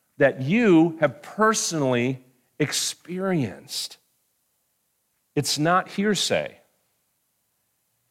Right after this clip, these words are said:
You know, I, "Well, my friend told me that a guy ran by wearing a green jacket." No, that's, that's, no, I saw someone run by a guy wearing a green jacket.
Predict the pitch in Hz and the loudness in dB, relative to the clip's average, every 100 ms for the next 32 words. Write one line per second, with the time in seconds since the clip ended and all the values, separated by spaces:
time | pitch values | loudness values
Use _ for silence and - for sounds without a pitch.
0 | _ 120 127 135 127 - 147 165 170 156 | _ -2 2 2 0 -2 4 4 4 0
1 | - 220 277 285 - 156 135 123 120 120 | 0 2 2 2 2 2 2 0 0 0
2 | 120 127 123 120 113 110 117 113 117 117 | 2 2 2 0 2 4 4 2 0 0
3 | 104 117 113 101 110 117 160 143 151 175 | -2 -2 -2 2 4 4 2 -2 0 0
4 | 156 175 - 175 185 - - _ _ - | 2 0 -2 -2 -2 -4 -10 _ _ 0
5 | 190 139 - - 160 175 190 202 175 - | 2 2 0 -4 2 2 4 4 2 -2
6 | - - 220 196 123 - 143 127 120 117 | -2 4 6 6 6 2 -2 0 -2 0
7 | 113 107 104 87 80 - _ _ _ _ | 0 2 2 2 -2 -10 _ _ _ _
8 | _ 117 110 131 117 95 82 78 127 107 | _ -4 0 2 4 2 -2 -4 -2 0
9 | 104 98 104 92 98 82 - 78 | -2 -4 -6 -4 0 0 -2 -12